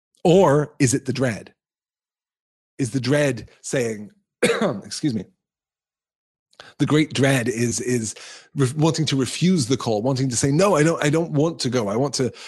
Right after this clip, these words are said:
surrender the ring," or, or, or, you know, go back to the Shire where I might be more vulnerable to the Nazgul, or, "Hey, I'll just go and cross the Ford of Bruinen again, and maybe the Nine will still be hanging out there."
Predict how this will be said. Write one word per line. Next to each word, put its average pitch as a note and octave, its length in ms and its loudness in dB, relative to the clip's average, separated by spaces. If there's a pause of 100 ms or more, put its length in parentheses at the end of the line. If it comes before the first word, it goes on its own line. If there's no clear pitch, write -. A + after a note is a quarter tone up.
(260)
surrender D#3+ 480 4
the B2+ 100 2
ring," A#2+ 200 0
or, A2+ 160 -2
or, A#2+ 260 0
or, A2 360 -2 (100)
you D#3 120 0
know, C3 220 0
go C#3+ 180 0
back D#3 200 0
to C#3 100 -2
the C#3+ 60 2
Shire E3 400 2
where A#2+ 160 0
I B2+ 40 0
might C3+ 160 0
be C#3+ 80 0
more C#3 160 2
vulnerable D3 320 2
to - 100 -4
the D3 80 2
Nazgul, D3 340 0
or, B2+ 140 2
"Hey, E3 140 4
I'll D#3+ 120 2
just E3 160 -2
go F#3 120 2
and D3 100 -4
cross E3+ 240 0
the D#3+ 80 0
Ford E3+ 240 2
of C#3 80 0
Bruinen D3+ 340 2
again, D3 280 2
and C#3 100 0
maybe D#3 180 2
the C#3 100 2
Nine C#3+ 280 2
will B2 80 0
still C3+ 160 0
be B2+ 100 0
hanging B2+ 320 0
out A#2+ 160 -4
there." A2 240 -4